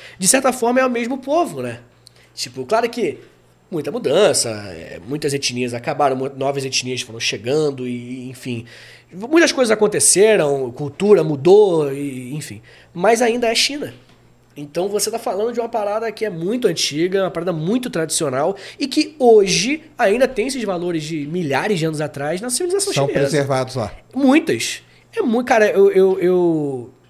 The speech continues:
Speaker 1: eu achei surpreendente, assim, quando você estuda um pouquinho sobre China. Todas as civilizações, na verdade, elas têm coisas incríveis, né? Eu estudei bastante sobre o Império Ashum,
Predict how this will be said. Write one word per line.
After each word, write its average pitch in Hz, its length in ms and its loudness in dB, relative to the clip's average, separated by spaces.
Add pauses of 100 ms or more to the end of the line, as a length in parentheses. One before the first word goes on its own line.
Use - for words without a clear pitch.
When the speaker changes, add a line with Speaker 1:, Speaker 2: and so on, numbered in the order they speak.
(200)
Speaker 1:
eu 160 100 6
achei 180 220 4
surpreendente, 196 720 4
assim, 120 380 -4 (300)
quando 117 200 -10
você 120 360 0
estuda 117 260 -6
um - 20 -8
pouquinho 123 260 -10
sobre 123 180 -8
China. 117 300 -4 (180)
Todas 440 200 6
as 381 80 6
civilizações, 247 440 4
na 214 60 4
verdade, 175 380 4
elas 165 160 0
têm 190 100 -2
coisas 165 320 -4
incríveis, 127 540 -4
né? 123 160 -4
Eu 110 180 -8
estudei 139 240 -8
bastante 139 320 -6
sobre 147 160 -6
o - 20 -12
Império 147 200 -2
Ashum, 190 340 -2